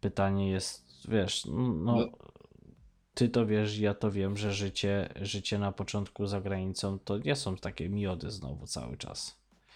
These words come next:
Speaker 2: Ja osobiście, jak porównuję moje życie w Irlandii, gdzie, kurwa, byłem bezdomny chyba ze trzy lata i, i, kurwa, m-, masakra była czasami, a
Speaker 1: Mhm.
Speaker 2: porównuję to do życia w Polsce, to w Polsce to był survival.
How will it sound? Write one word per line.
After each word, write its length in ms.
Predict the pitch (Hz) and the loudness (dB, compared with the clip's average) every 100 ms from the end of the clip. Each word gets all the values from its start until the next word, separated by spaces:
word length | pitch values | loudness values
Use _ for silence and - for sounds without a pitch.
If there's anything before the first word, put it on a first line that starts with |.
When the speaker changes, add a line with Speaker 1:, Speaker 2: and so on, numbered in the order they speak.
| - - - - - - - - - - _ _ _ _ _ _ - 101 110 107 | -20 -20 -20 -20 -20 -20 -20 -20 -20 -20 _ _ _ _ _ _ -10 -4 0 4
Speaker 2:
Ja 120 | 117 | 8
osobiście, 760 | 135 - 143 135 131 - 127 123 | 8 6 0 0 -4 2 6 6
jak 120 | 113 | 4
porównuję 420 | 120 120 123 123 | 0 2 4 6
moje 200 | 120 117 | 6 2
życie 280 | 110 117 117 | 0 -6 -6
w 60 | 110 | -2
Irlandii, 540 | 107 104 98 98 117 _ _ _ _ _ _ _ _ _ | 0 0 0 -4 -6 _ _ _ _ _ _ _ _ _
gdzie, 240 | 104 104 113 | -8 0 0
kurwa, 280 | 127 117 113 | 0 0 2
byłem 240 | 117 117 | 6 6
bezdomny 480 | 113 107 127 117 113 | 4 4 4 4 4
chyba 160 | 107 107 | 2 0
ze 100 | 101 | -2
trzy 200 | - 120 | -4 0
lata 400 | 107 104 113 110 | 0 0 0 2
i, 260 | 104 101 98 - - _ | 2 -2 -6 -20 -20 _
i, 100 | 110 | -8
kurwa, 600 | 101 120 113 107 110 107 107 | -2 0 2 6 6 8 6
m-, 180 | 110 113 - | 4 2 0
masakra 520 | 120 117 113 117 - | 0 0 2 -2 0
była 180 | 98 101 | -2 -2
czasami, 560 | 95 95 104 95 101 117 - _ - _ - _ - | -4 -10 -6 -4 -4 -6 -10 _ -20 _ -20 _ -2
a 60 | |
Speaker 1:
Mhm. 240 | 113 104 113 | 2 4 4
Speaker 2:
porównuję 320 | 120 120 127 | 4 4 2
to 80 | 117 | 2
do 120 | 120 | 0
życia 240 | 127 123 | 0 0
w 60 | 113 | 0
Polsce, 320 | - 104 - | 0 -2 -4
to 100 | 110 | -16
w 100 | - | -10
Polsce 280 | - 113 120 | -2 -2 -2
to 120 | 113 | -4
był 140 | 113 113 | -4 -4
survival. 680 | - 135 156 135 98 92 | -8 -6 0 0 0 -2